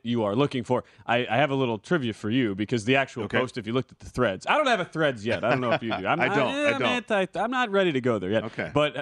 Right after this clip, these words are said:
Speaker 1: uh, D-Hop said, "I'll retire from football when I'm not a thousand-yard receiver. I was on pace for fourteen hundred yards last year, one significant injury in eleven years. I might be playing till I'm thirty-seven, the way I feel."
Speaker 2: <laughs>
Speaker 1: Technically, he was on pace for thirteen hundred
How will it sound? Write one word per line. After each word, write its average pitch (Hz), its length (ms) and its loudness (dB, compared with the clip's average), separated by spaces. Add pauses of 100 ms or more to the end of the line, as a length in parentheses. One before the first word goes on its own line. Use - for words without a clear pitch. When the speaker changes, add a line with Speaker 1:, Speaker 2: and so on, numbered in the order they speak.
Speaker 1:
uh, 117 40 -14
D-Hop 160 380 0
said, 160 180 0
"I'll 139 120 4
retire 202 320 2
from 170 120 -4
football 180 260 2
when 147 100 2
I'm 143 60 0
not 156 140 4
a 143 40 0
thousand-yard 139 580 2
receiver. 165 500 2 (260)
I 156 100 4
was 156 160 0
on 147 140 2
pace 147 200 0
for 123 120 -8
fourteen 139 320 2
hundred 123 200 2
yards 127 300 2
last 123 260 0
year, 120 140 0
one 131 220 0
significant 120 420 -4
injury 117 300 -4
in 107 80 -4
eleven 110 320 0
years. 110 260 0 (240)
I 139 40 0
might 254 180 2
be 269 80 -4
playing 214 280 2
till 131 200 -2
I'm 147 120 -2
thirty-seven, 165 540 -2
the 101 60 -4
way 107 180 0
I 92 100 -4
feel." 110 320 0 (120)
Speaker 2:
<laughs> - 160 -20
Speaker 1:
Technically, 135 380 -2
he 113 100 -4
was 101 100 -6
on 104 140 -6
pace 95 180 -10
for - 140 -16 (200)
thirteen 101 300 -8
hundred 92 240 -8